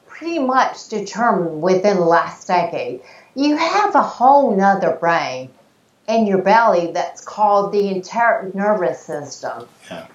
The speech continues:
Speaker 1: And you make the majority of your serotonin and some of your other neurochemicals in your enteric nervous system.
Speaker 2: That's right.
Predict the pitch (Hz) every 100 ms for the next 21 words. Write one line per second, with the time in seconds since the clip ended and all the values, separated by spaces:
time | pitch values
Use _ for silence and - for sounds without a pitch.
0 | _ 196 214 214 202 277 277 392 415 -
1 | - _ _ _ _ 208 196 185 190 -
2 | 208 277 370 381 339 269 196 202 180 196
3 | 196 220 233 277 269 - 330 277 139 131
4 | - _ _ - 196 190 226 240 302 285
5 | 330 339 - - 302 359 349 226 220 220
6 | 208 190 269 285 247 147 131 - - _
7 | _ - 220 247 254 285 269 - 269 320
8 | 294 226 269 370 392 - - 175 156 -
9 | - - _ 190 - -